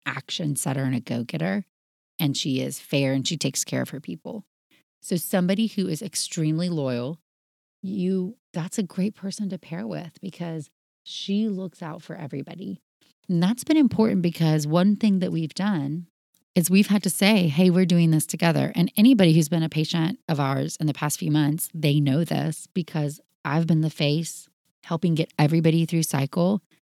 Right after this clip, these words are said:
who was trying to get through cycle A S A P until Fora was up and running because, oh yeah, there was a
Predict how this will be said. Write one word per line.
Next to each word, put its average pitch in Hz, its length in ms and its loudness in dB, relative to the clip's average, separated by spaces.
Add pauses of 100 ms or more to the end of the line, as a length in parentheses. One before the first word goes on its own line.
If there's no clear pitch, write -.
(240)
who 185 100 2
was 151 140 4
trying 147 540 2
to 139 560 -2
get 160 180 0
through 151 160 -2
cycle 135 420 -4
A 143 120 0
S 127 180 -4
A 131 120 -2
P 160 360 -2
until 151 240 -4
Fora 135 400 -2
was 135 160 -4
up 156 160 -4
and 143 140 -2
running 139 400 -2 (800)
because, 147 540 0 (580)
oh 185 100 4
yeah, 185 200 4
there 180 140 0
was 180 160 2
a 160 80 -4